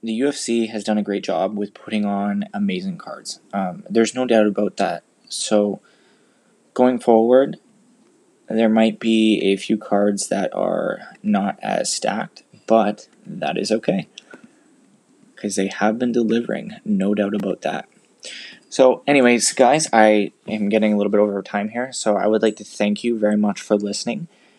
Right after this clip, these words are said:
Um, we're gonna be having some changes going forward with the podcast. This is the first episode, obviously. I'm gonna be setting up a studio. Uh, just gonna take some time. I wanted to pump some content out there to see what the interest was like. So if you could,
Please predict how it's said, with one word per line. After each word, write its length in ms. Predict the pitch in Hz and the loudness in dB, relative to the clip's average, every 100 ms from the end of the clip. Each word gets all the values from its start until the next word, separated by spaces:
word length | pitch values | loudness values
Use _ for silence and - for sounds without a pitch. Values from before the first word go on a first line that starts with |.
| _ - | _ -6
Um, 240 | 104 107 | -2 2
we're 140 | 123 | 2
gonna 220 | 123 156 143 | 2 0 0
be 120 | 139 | 0
having 260 | 135 131 | 2 0
some 180 | 127 110 | 0 -2
changes 400 | - 104 107 113 | 0 2 2 0
going 260 | 117 117 117 | -2 -2 0
forward 540 | - 110 123 131 - - | 2 2 4 0 -2 -4
with 220 | 107 - | -4 0
the 100 | - | -4
podcast. 640 | - 107 101 113 127 - | -2 -6 -2 0 0 -2
This 200 | 120 - | -2 0
is 140 | 120 - | 0 -2
the 100 | 113 | 0
first 300 | 110 107 101 | 2 2 0
episode, 420 | - - 110 104 | -2 -2 -2 -2
obviously. 680 | - 101 107 107 - 127 160 _ | -4 -2 -2 -4 2 2 2 _
I'm 420 | - - _ _ - | -20 -20 _ _ 0
gonna 120 | 131 | 2
be 60 | |
setting 260 | 123 120 120 | 4 2 2
up 120 | 117 | 0
a 40 | 110 | -2
studio. 680 | - 113 113 123 139 156 _ | 2 4 6 6 6 4 _
Uh, 380 | 110 107 107 104 101 - _ _ _ | 2 4 4 2 -2 -8 _ _ _
just 320 | - 120 - - | 0 0 2 0
gonna 180 | 117 | 0
take 240 | 110 117 107 | 2 0 2
some 160 | 107 | -2
time. 340 | - 101 110 123 | -2 0 0 2
I 40 | |
wanted 300 | 107 107 104 | 2 4 2
to 40 | - | -2
pump 240 | - 107 | -2 -2
some 140 | - 98 | -2 -2
content 500 | 110 107 107 110 110 | 0 2 0 0 2
out 140 | 107 | 4
there 160 | 127 120 | 4 2
to 60 | |
see 240 | - 113 110 | 0 -2 0
what 160 | 110 | -2
the 100 | 113 | -2
interest 340 | 143 - 104 104 | -4 -6 -8 -10
was 160 | - | -6
like. 280 | 104 101 - _ _ _ _ _ _ _ - | -4 -4 -10 _ _ _ _ _ _ _ -14
So 460 | - 123 117 - _ _ _ _ _ _ _ | 4 6 6 4 _ _ _ _ _ _ _
if 160 | 127 123 | -2 0
you 60 | |
could, 260 | 123 113 | 2 0